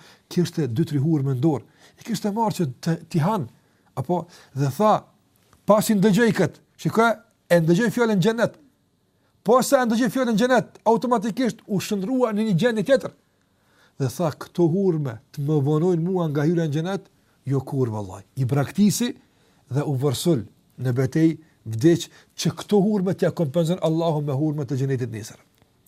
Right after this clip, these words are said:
Andaj, kjo ishte ajo që ata, do të thotë,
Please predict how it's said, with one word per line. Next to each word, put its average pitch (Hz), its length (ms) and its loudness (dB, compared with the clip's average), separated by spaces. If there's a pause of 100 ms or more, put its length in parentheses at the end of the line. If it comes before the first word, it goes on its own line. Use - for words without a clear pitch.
(340)
Andaj, 160 240 0 (200)
kjo 277 200 6
ishte 233 160 2
ajo 214 120 6
që 196 220 2 (380)
ata, 165 320 4 (340)
do 160 80 -2
të - 60 -4
thotë, 196 200 0